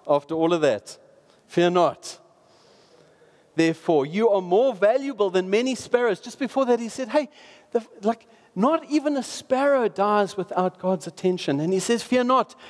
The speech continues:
you are more valuable than sparrows." That doesn't mean you won't die, it just means you won't die without his attention.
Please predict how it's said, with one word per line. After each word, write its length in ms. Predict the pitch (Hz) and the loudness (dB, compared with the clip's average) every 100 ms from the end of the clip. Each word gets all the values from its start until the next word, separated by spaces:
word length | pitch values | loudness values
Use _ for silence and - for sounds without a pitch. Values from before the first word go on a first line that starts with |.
| - | -6
you 180 | 196 240 | 0 2
are 80 | 233 | 2
more 260 | 208 262 | 2 2
valuable 600 | 220 220 247 262 220 233 | 4 2 2 0 0 0
than 160 | 214 208 | 0 -4
sparrows." 720 | - - 202 160 117 95 - - _ _ _ _ _ _ _ _ _ _ _ - | -4 0 2 2 0 -6 -18 -20 _ _ _ _ _ _ _ _ _ _ _ -12
That 120 | 180 | -4
doesn't 320 | 196 226 262 | -2 -2 -4
mean 200 | 208 214 | -2 -2
you 100 | 190 | -2
won't 320 | 165 170 175 | -2 -2 -4
die, 380 | 135 202 226 156 | -6 -2 0 -2
it 240 | 254 - - | -6 -14 -18
just 240 | 170 - | -16 -10
means 180 | 190 175 | -10 -8
you 80 | 180 | -2
won't 220 | 185 180 | -2 0
die 160 | 170 180 | -2 -2
without 320 | 175 - 170 | -4 -4 -4
his 160 | 180 | -6
attention. 560 | 165 - 240 285 - - | -8 -10 -6 -6 -8 -16